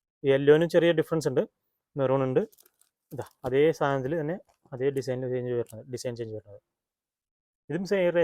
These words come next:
സെയിം റേറ്റ് തന്നെയാണ് കേട്ടോ. ആയിരത്തി മുപ്പത്തൊന്ന് ഡിസ്കൗണ്ട് കഴിഞ്ഞിട്ട് എഴുന്നൂറിനും എണ്ണൂറിനും ഇടയ്ക്ക് വരുന്നത്. ഇതൊക്കെ നിങ്ങൾക്ക് സുഖമായിട്ട് മേടിക്കാം.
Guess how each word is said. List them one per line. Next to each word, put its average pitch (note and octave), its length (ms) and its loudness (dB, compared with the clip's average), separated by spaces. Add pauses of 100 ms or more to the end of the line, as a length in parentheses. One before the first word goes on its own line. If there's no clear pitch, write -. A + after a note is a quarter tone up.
(100)
സെയിം F3+ 160 2 (100)
റേറ്റ് D3+ 200 4
തന്നെയാണ് B2+ 260 -2
കേട്ടോ. A2 140 -10 (300)
ആയിരത്തി C3 320 -4
മുപ്പത്തൊന്ന് B2 420 -10
ഡിസ്കൗണ്ട് A#2+ 260 -12
കഴിഞ്ഞിട്ട് A#2+ 260 -8
എഴുന്നൂറിനും A#2 400 -12 (640)
എണ്ണൂറിനും A#2 340 -6 (260)
ഇടയ്ക്ക് A2+ 220 -8
വരുന്നത്. C#3 220 -12
ഇതൊക്കെ B2+ 260 -8
നിങ്ങൾക്ക് D#3 300 -6
സുഖമായിട്ട് F3 460 0
മേടിക്കാം. C#3+ 280 -2